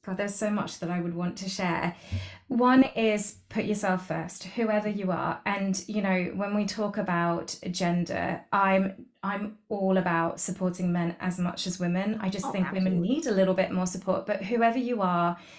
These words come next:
Speaker 1: focus on you and what matters, and
Speaker 2: Mm-hmm.
Speaker 1: don't let anyone else dictate what you can do, because you know better than anyone else. Um, so that would be my biggest, yeah, biggest piece of advice.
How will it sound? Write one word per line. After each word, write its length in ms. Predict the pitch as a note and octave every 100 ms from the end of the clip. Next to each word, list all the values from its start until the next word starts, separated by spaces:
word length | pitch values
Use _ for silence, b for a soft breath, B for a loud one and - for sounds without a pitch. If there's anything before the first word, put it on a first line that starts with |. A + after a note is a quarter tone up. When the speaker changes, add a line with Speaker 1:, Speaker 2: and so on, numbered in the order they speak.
| B -
Speaker 1:
focus 540 | - A3 G#3+ A#3 -
on 260 | - A3+ F#3+
you 280 | F3 E3 -
and 180 | F#3 F3
what 160 | -
matters, 720 | F3 E3+ - F3+ F#3+ A3 - B B B -
and 200 | G3 F#3+
Speaker 2:
Mm-hmm. 80 | F#3+
Speaker 1:
don't 200 | F#3+ F#3
let 260 | F#3 E3+ -
anyone 460 | F#3+ F#3 F3+ F3+ F3 F3+
else 460 | D#3 - - - - -
dictate 680 | E3+ E3+ - E3+ E3 - -
what 300 | E3+ E3+ -
you 160 | E3
can 180 | D#3+ F3
do, 380 | E3 F3+ - F3+ -
because 340 | F#3+ G3 F3+
you 180 | F#3 G3
know 240 | F#3+ F3+ F3
better 320 | E3 E3 F3
than 160 | E3+ E3
anyone 300 | E3 D#3+ D#3+
else. 480 | D#3+ D#3+ - - B B B B -
Um, 240 | E3+ D#3+
so 140 | - -
that 120 | -
would 80 | D#3+
be 80 | F3
my 120 | D#3
biggest, 340 | - - - _ _
yeah, 220 | E3+ D#3 F3
biggest 240 | E3+ E3
piece 200 | - E3+
of 80 | E3+
advice. 460 | E3 - D#3 -